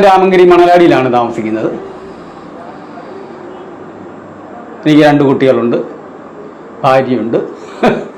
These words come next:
വൈക്കത്ത് അമ്പലത്തിൽ വെച്ച് സംഗീത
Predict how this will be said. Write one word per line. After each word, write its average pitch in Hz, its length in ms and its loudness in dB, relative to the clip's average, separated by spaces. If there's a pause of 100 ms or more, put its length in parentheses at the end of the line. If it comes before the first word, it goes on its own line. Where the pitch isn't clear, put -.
(1200)
വൈക്കത്ത് 175 440 4 (200)
അമ്പലത്തിൽ 160 380 4
വെച്ച് 156 200 2 (1700)
സംഗീത 151 240 6